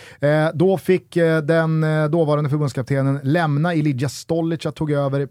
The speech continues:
i någon slags, eh, kort interimlösning då, innan Pixie red in våren tjugoett. Och sen dess så är det ett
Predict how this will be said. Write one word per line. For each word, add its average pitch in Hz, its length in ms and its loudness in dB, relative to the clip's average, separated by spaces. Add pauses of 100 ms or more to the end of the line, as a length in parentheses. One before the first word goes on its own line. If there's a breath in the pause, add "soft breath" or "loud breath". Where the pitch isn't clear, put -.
i 135 80 -2
någon 131 120 -2
slags, - 300 -8
eh, 131 140 -2
kort - 340 -6
interimlösning 127 840 -2
då, 110 200 -2
innan 147 580 0 (320 soft breath)
Pixie 117 580 -4 (220)
red 139 280 -2
in 107 320 -2 (240)
våren 110 560 -2
tjugoett. - 500 -10 (200)
Och 127 300 -2 (120)
sen 123 300 -2
dess 127 460 -6
så - 220 -12
är 113 200 -4
det 110 80 -4
ett 113 220 -10